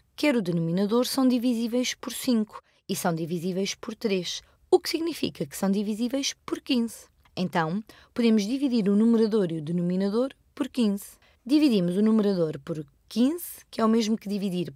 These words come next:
por cinco e depois dividir por três. Dividimos por quinze. Dividimos por quinze e isto será igual a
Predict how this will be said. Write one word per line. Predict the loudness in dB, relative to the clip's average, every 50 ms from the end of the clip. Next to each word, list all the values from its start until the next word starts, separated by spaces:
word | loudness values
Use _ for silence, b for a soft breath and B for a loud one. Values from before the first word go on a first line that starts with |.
| _
por | -10 -10 -10
cinco | -10 -10 -2 0 0 0 0 -2 -6 -14 _ _
e | -6 -6
depois | -6 -6 -4 -4 -2 -2 -2
dividir | -4 -4 -4 -2 -4 -4 -6 -6 -8
por | -8 -8 -8 -8
três. | -6 -6 -4 -4 -4 -6 -10 -14 -14 -14 -16 -18 _ _ _ _ _ -6
Dividimos | -4 -4 -2 -2 -4 -4 -4 -6 -6 -8 -10 -12 -14
por | -18 -20 -20
quinze. | _ -2 0 2 4 4 4 2 0 -2 -4 -6 -6 -6 -6 -6 -8 -10 _ _ _ _ _ -8
Dividimos | -4 -4 -2 -2 -2 -4 -4 -6 -8 -10
por | -12 -14 -16 -16
quinze | -16 -8 -4 -2 0 0 0 0 -2 -4
e | -4 -4
isto | -4 -4 -6
será | -8 -6 -4 -2 -2 -2 -2
igual | -2 -2 -2 -2 0 -2 -2
a | -2 -4 -4 -4 -6 -6